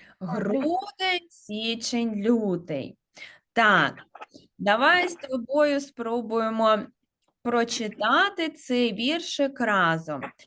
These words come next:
Speaker 2: А, як ті, хто нас дивляться, можете відкрити підручник.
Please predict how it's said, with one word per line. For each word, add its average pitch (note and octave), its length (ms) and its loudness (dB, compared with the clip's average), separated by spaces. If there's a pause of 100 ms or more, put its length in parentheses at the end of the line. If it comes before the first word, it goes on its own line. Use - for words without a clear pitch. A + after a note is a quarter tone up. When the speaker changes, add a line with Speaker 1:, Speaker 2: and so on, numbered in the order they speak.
(420)
Speaker 2:
А, G3+ 540 4 (1600)
як B3+ 200 -2 (440)
ті, F4+ 180 2
хто E4 200 -2
нас C4+ 340 2
дивляться, A3+ 680 0
можете C#4+ 480 0
відкрити B3+ 760 0
підручник. A3 1040 -4